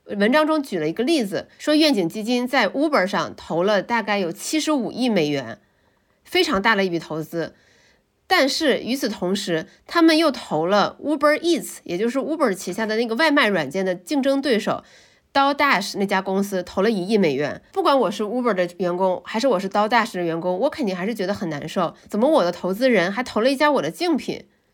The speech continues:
而且这也非常有悖于孙正义的投资原则。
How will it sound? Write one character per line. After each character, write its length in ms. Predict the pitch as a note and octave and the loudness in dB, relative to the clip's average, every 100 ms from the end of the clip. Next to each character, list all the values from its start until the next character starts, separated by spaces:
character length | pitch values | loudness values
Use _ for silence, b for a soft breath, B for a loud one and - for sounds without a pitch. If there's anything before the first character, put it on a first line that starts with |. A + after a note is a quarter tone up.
| _ | _
而 60 | C4 | 0
且 100 | C#4 | 2
这 100 | G#3+ | 4
也 140 | C4 | 2
非 180 | G3 A#3 | 2 0
常 240 | B3+ G#3+ G#3 | 0 -2 -2
有 160 | D3+ | -2
悖 200 | - A3+ | 0 2
于 160 | G#3 F3 | 2 0
孙 240 | F#3+ A3 | 0 0
正 200 | A3 G#3 | 0 0
义 140 | G3+ G3+ | -2 -2
的 160 | F3 | -4
投 180 | E3+ F3 | -6 -8
资 140 | F3 | -2
原 240 | G3 D#3 E3 | 0 0 -2
则。 220 | E3 D#3+ | -4 -6